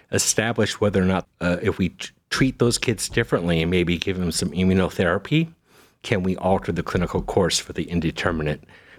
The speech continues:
liver patients that have acute liver failure?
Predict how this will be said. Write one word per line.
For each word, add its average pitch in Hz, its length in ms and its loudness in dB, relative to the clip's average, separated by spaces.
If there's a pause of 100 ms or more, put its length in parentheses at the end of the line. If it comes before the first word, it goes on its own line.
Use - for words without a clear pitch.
(160)
liver 92 300 0
patients 82 480 -2
that 78 140 -2
have 82 200 -2
acute 76 320 -6
liver 65 220 -4
failure? - 340 -14